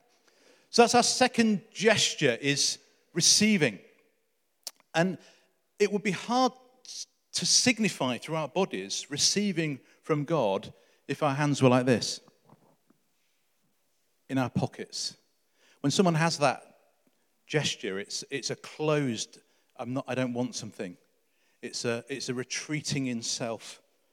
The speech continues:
gesture. And God is the biggest giver, and God wants to give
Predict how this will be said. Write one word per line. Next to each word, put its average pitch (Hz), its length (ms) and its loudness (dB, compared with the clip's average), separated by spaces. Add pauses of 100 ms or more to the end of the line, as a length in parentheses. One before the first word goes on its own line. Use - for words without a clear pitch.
(360)
gesture. 123 460 -8 (960)
And 156 120 -8
God 269 160 8
is 208 160 0
the 160 80 -4
biggest 190 360 2
giver, 220 200 0
and 127 260 -4
God 220 260 0 (120)
wants 185 480 -2
to 143 380 -4
give 110 460 -4